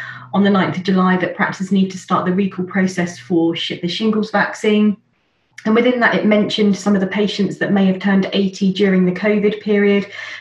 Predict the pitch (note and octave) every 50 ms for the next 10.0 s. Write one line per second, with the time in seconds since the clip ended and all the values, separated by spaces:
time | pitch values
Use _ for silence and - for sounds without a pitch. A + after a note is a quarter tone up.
0 | - - G3+ - - - - G#3 F#3+ G#3+ G#3 F#3+ - - - G#3+ G3 F#3+ F#3+ F#3
1 | F#3 F#3 - - G3 G#3 G3 - - G3+ F#3+ - - - F#3+ - - F3 E3+ -
2 | F#3+ F#3+ F#3+ F#3 - E3 D#3+ - - F#3 F3+ F3+ F3+ - - - - - - -
3 | - G#3 G3+ G3 G3 F#3+ F3+ F3 F3+ E3+ - F3+ - - G3 F#3 F3+ F3+ F#3 F#3
4 | F#3 F#3 - - - - - - - - - - G3 - - - F4 G4+ - -
5 | A#3+ A#3 - - A3 A3 G#3+ A3 G3 - - G#3 G3+ G3+ G3+ G3 F#3+ F3 - -
6 | - - _ _ _ _ - F#3+ F#3 - - D#4 D#4 - G#3 F#3 - G#3+ G3 F#3+
7 | - A#3+ G#3+ G#3+ G#3+ G#3 G3 - - F#3+ - A3 G#3+ - B3 A#3+ A#3+ A#3 A3+ A3
8 | - - - G#3 G3 - - F#3+ F#3 F#3+ E3+ - - - G#3 F#3+ G3 F#3+ - C4
9 | B3 A3+ G3+ F#3 - - F#3+ F3+ F3+ F3+ F3+ - F#3 F3 F3 E3+ E3 - - -